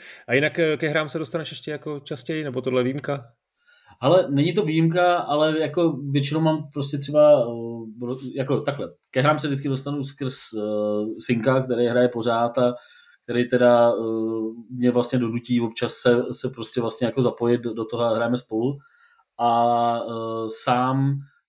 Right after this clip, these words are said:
Speaker 2: nehraju moc často, ale dejme tomu se snažím si jako jednou za měsíc aspoň nějakou hru prostě vybrat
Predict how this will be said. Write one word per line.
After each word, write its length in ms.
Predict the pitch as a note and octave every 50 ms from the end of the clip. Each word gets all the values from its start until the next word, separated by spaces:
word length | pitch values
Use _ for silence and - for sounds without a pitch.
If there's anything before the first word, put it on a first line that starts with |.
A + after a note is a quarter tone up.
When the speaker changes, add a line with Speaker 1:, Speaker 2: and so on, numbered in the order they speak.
| _ -
Speaker 2:
nehraju 460 | G#2+ A2+ B2 B2+ B2 C3 C3+ C#3 C#3
moc 300 | C3+ B2 B2 B2+ B2+ -
často, 540 | - - A2+ A2 - - - B2 B2+ B2+ -
ale 180 | - G#2+ A#2 A2+
dejme 220 | A2+ A2+ A2 A2+
tomu 160 | A2 A2+ A#2 A#2
se 140 | - - - -
snažím 380 | G#2+ G#2 G#2 A2+ A#2+ A#2 A2+
si 160 | A2+ - -
jako 260 | A2+ A2 G#2+ - B2 A2+
jednou 300 | A2 G#2+ G#2+ A2 A#2 A#2
za 120 | A2 G#2+
měsíc 340 | G#2+ G#2+ G#2+ - - - -
aspoň 240 | G#2 - - - G#2
nějakou 280 | G2+ G2+ B2 B2 A#2 A2+
hru 240 | A#2 A#2 A2+ A2 - -
prostě 240 | A2+ - - B2
vybrat 340 | A2+ A2+ G#2 - G2+ G2+ G2